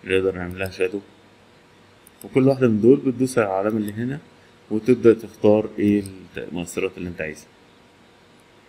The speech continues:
تخلي فيه action، تخلي فيه visual. إيه هنا الجنرال، ممكن تشوف بقى المقاس بتاعها قد ايه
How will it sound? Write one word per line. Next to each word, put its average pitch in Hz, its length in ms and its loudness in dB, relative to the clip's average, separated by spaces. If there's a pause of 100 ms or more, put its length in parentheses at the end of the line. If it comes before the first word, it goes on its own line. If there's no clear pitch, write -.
(2000)
تخلي 101 180 -2
فيه 87 220 -4
action، 98 360 -10 (160)
تخلي 90 260 -10
فيه 90 400 -12 (600)
visual. 95 380 -2 (3500)
إيه 101 140 -2
هنا 104 220 6
الجنرال، 95 520 -4 (300)
ممكن 92 280 -14 (220)
تشوف 90 160 -16
بقى 98 180 0
المقاس 82 960 -8
بتاعها - 300 -4
قد 80 180 -4
ايه 92 240 -2